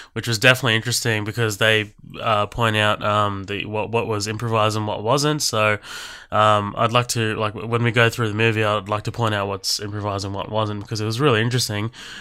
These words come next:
Um, but yeah, dude, I love the hell out of this movie. Um, Robert Downey Junior especially, holy fucking shit, this was his year. Um, like I said, Iron Man just before this, uh, and then you got Sherlock Holmes the year after, um, and then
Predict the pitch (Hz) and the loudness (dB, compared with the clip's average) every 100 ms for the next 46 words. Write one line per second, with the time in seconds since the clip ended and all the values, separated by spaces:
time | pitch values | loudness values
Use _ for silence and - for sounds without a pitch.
0 | - 113 120 120 117 113 - - 135 127 | -8 2 6 6 4 -2 -6 -4 2 4
1 | 139 120 117 120 135 135 120 110 113 117 | 6 4 4 4 4 4 2 2 2 4
2 | 113 110 107 117 110 110 110 110 - - | 4 2 0 0 2 2 2 0 -4 -2
3 | 110 107 107 104 104 101 123 139 123 127 | 2 4 4 2 -4 0 4 4 6 4
4 | 113 104 110 113 107 101 - 107 - - | 4 2 0 2 0 0 0 0 0 -2
5 | 107 101 113 110 104 110 - 104 - 107 | -2 0 0 0 -2 -6 -6 -4 -2 -2
6 | 113 - 117 104 104 98 101 110 143 165 | -2 -2 0 0 -2 0 0 2 2 -2
7 | - - - - - 107 107 101 113 107 | -8 -14 -16 -18 -2 4 4 4 -2 -2
8 | - 110 107 113 113 117 113 110 123 104 | 0 2 4 6 6 6 4 2 2 0
9 | 104 - 113 110 110 110 - - 107 104 | -2 -2 2 2 2 2 2 0 0 0
10 | 104 110 110 107 - 127 110 107 113 110 | 0 0 2 0 2 4 4 2 0 0
11 | 107 107 107 104 110 117 120 113 110 - | 0 -2 0 4 2 2 4 4 2 -8
12 | - - 107 110 107 107 101 98 - 110 | -16 -6 4 6 8 6 0 -8 -8 -4
13 | 107 107 107 104 87 - - | 0 2 0 -2 -8 -14 -20